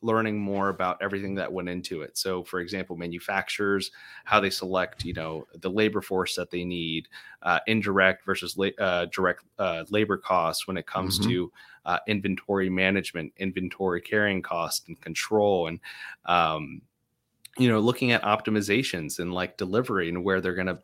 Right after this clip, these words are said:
Speaker 1: manage their next warehouses, where they're gonna store their inventory. Um, so all of this I was actually exposed to in school, uh, not on a very, very deep scale.
Speaker 2: Mm-hmm.
Speaker 1: Um, but, uh, I, I finally got the opportunity at one point to, uh, intern here at Noviland, and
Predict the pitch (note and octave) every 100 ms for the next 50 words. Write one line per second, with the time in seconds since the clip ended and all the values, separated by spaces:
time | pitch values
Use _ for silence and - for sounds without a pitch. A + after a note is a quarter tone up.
0 | _ G#2+ F#2+ F#2+ F#2 G2+ G2 G2 - A2
1 | A#2+ G#2 F2 E2+ D#2+ F#2 F2+ F#2 F2 -
2 | F#2 F#2 G2 F2+ A#2+ C3 G#2 - D#2+ C#2
3 | C#2+ - - - - - F#2+ F#2+ - -
4 | A2+ D#3 F#3+ B2 G#2+ G2+ - - G#2+ G#2
5 | G#2 G2+ G2+ - F#2+ - - G2 F#2+ -
6 | G2 F2+ E2+ - - C3+ A2 A#1+ - _
7 | G#2 F#2 F2+ A#2 C3 B2 G2 G2+ - C3+
8 | B2+ A2+ G#2+ G2 F2 G#2+ - - D#3 F#3
9 | G3 - - - B2 C#3 G2+ F#2+ F2 E2
10 | D#2+ - _ _ _ - A#2+ A2 - _
11 | A2 G2 F2+ G2+ F2+ A2 G#2+ A#2+ A#2+ A#2
12 | G#2+ A2+ G#2 F#2+ - C3 C#3 A2+ G2 F#2
13 | G2+ F#2+ - G2+ F#2+ - - G2+ F#2+ F#2+
14 | F#2 - F#2+ F2+ - A#2 A#2 G2+ G#2 F#2
15 | - B2+ C#3+ D#2+ B1 G#1+ F#2 E2+